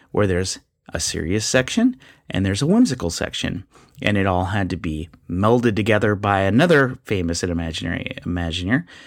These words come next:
uh, Exitensio, who wrote the song Grim Grinning Ghosts,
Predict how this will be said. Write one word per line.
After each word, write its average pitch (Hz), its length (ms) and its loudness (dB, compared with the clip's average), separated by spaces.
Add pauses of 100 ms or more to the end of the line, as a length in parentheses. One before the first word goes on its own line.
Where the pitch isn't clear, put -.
(260)
uh, - 140 0
Exitensio, 107 880 2
who 117 160 2
wrote 80 320 -4
the 80 100 -4
song 76 280 -4
Grim 80 280 -6
Grinning 87 340 0
Ghosts, 175 460 2